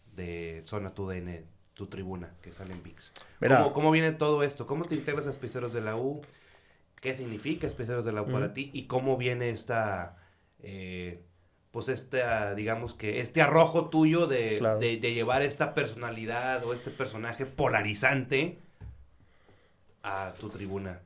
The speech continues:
Speaker 1: en tu D N?
Speaker 2: Mira, lo, lo, lo de Especiales de la U, pues, fue en un space y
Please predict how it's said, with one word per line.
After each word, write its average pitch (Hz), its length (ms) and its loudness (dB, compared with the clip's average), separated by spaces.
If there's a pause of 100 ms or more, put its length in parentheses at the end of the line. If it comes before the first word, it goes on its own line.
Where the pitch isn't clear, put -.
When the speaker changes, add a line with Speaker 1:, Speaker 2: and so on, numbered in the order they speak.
Speaker 1:
en 95 140 -12
tu 95 120 -10
D 90 100 -10
N? - 160 -18
Speaker 2:
Mira, 156 300 8
lo, 143 180 6
lo, 151 180 4
lo 156 80 4
de 147 60 6
Especiales 151 400 4
de 185 80 6
la 151 80 8
U, 160 160 6
pues, 160 160 4
fue 143 500 6 (720)
en 117 180 -6
un 135 120 0
space 131 680 0
y 104 340 -4